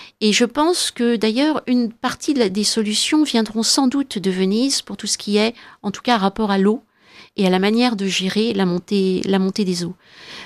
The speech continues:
Euh, voilà. Mais encore une fois, c'est, c'est un vrai travail et, et moi, j'ai voulu poser la question. Juste poser la question. Parce que si on commence à se poser la question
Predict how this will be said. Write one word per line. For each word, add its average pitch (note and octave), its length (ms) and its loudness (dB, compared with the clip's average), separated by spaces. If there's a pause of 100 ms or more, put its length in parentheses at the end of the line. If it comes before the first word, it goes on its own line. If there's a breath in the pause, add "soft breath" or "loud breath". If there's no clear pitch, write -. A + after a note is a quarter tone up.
(160 loud breath)
Euh, F#3+ 80 0
voilà. F#3+ 260 0
Mais G#3+ 160 4
encore A#3 240 0
une A3+ 80 2
fois, - 260 0
c'est, C4 320 -2
c'est - 220 -8
un G3+ 80 2
vrai G#3 200 0
travail C4+ 600 0
et, A3 160 -4 (100)
et G#3 60 -4
moi, B3+ 120 2
j'ai C#4 120 0
voulu C4+ 220 2
poser A#3+ 380 0
la G#3+ 100 2
question. G3 400 -8 (460 loud breath)
Juste - 420 0
poser A3 300 0
la G3 100 -2
question. F#3+ 320 -6
Parce A3 140 -2
que C4+ 80 2
si - 200 2
on D#4 120 4
commence A#3+ 360 -2 (240)
à A3 80 -6
se G#3+ 160 -6
poser A#3+ 380 -2
la G#3 80 -2
question G3+ 440 -2